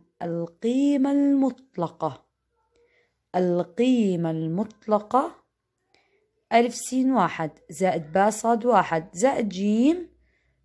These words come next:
على الجذر التربيعي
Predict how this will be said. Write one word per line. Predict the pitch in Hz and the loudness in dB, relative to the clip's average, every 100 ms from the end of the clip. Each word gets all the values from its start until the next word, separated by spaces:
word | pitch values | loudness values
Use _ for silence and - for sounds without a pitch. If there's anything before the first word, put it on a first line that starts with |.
| _ _ | _ _
على | 143 143 202 226 269 349 - _ - | -10 2 4 6 4 2 -14 _ -10
الجذر | 196 190 160 226 233 208 | -6 -4 0 0 0 -2
التربيعي | 190 - 190 180 170 233 233 220 226 233 | -4 -2 -2 -2 -2 0 2 2 0 -2